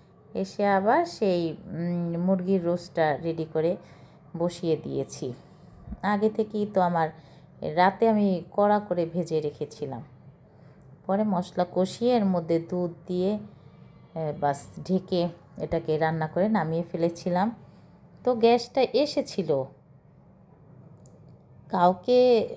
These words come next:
একটু দাওয়াত দিলে যখন আপনার গ্যাস থাকবে না বা মন মতন ই হবে না, তখন মাথায় খুব টেনশন থাকে, ঠিক টাইমে রান্নাটা করতে পারবো তো, খাওয়াইতে পারবো তো, এই আর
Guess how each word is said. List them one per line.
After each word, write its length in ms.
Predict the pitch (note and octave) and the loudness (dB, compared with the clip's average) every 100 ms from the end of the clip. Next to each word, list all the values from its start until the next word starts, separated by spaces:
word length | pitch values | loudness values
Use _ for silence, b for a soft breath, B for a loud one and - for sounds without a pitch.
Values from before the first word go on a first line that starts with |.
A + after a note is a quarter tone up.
| - - | -16 -14
একটু 500 | F#3+ F#3+ - G#3+ G#3 | -10 -10 -6 -2 -2
দাওয়াত 400 | F#3+ F3 F3+ A3 A3 | 2 6 6 6 4
দিলে 340 | G3 D3 D3 G3 - b b b - - | -4 0 0 -2 -10 b b b -20 -6
যখন 420 | G3+ G3+ A#3 A3 | -6 -2 -2 2
আপনার 540 | G#3+ G#3 G#3 G#3+ G3 E3 - D#3+ | 2 2 2 2 2 -2 -8 -2
গ্যাস 360 | G3 A3 A3+ - | 2 2 2 2
থাকবে 300 | A3 F3 F#3 | 2 2 2
না 160 | F#3 | 2
বা 400 | F3 F3 E3+ E3 F3+ - | 2 4 4 4 0 -2
মন 200 | F#3+ G3 | 0 2
মতন 400 | G3 G3 G3+ G3 | 0 -2 -2 0
ই 140 | F#3+ | 2
হবে 180 | G3+ F3+ | 0 0
না, 100 | F3+ | -2
তখন 340 | E3+ F#3 G3 F#3 B B B B - | -4 -4 -4 -6 B B B B -4
মাথায় 300 | F#3+ G3 G#3 G#3 | -4 0 0 -2
খুব 80 | A3+ - - | -12 -12 -4
টেনশন 400 | A3+ A3 G#3+ G#3+ | 2 2 2 -4
থাকে, 340 | G3 G3 F#3 E3+ - | -2 -4 -4 -8 -6
ঠিক 180 | B3 A#3+ | -10 -6
টাইমে 240 | - A3+ G#3+ | 0 2 4
রান্নাটা 520 | G3+ F#3+ F#3+ F#3+ F#3+ - B B B B - | 4 2 0 -2 -4 -6 B B B B -6
করতে 300 | G#3+ - A3+ | -4 0 4
পারবো 380 | G#3 G3+ G#3 | 6 4 2
তো, 180 | A3 E3 | 0 -2
খাওয়াইতে 460 | - F#3 F3+ F#3+ G#3 | -2 0 0 2 -4
পারবো 340 | G3+ G3+ G#3 | -2 -2 -2
তো, 180 | A3 - | -6 -4
এই 300 | F3 F3 F3 | -4 -2 0
আর 100 | D#3 | -2